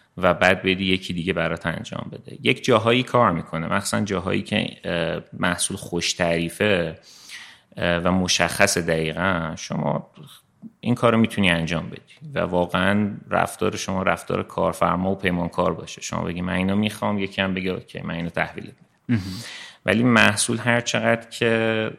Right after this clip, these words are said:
Speaker 1: اه، جزئیاتش بیشتر می‌شه، صنعت مخصوصاً توی س-، اه، حوزهٔ تکنولوژی،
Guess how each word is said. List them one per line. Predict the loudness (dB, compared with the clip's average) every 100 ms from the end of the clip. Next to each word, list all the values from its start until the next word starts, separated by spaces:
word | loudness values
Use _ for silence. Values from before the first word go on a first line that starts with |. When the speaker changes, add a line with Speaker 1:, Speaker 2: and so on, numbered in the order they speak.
| -6
Speaker 1:
اه، | -4 -2 -6
جزئیاتش | -4 -2 -2 -4 -4 0 0 0 -4 -4 -6
بیشتر | -4 -6 -2 -2 -2
می‌شه، | -2 -4 -6 -6
صنعت | -6 -4 -4 -4 -6 -12 _
مخصوصاً | -2 -2 -2 -4 -4
توی | -6 -8
س-، | -10 -12 -8
اه، | -6 -4 -6 -10 -16 -18 -20 -20 -20 -20 -20 -20
حوزهٔ | -8 -6 -4 -4
تکنولوژی، | -2 -4 -4 -6 -4 -4 -2 -2 -2 -4 -8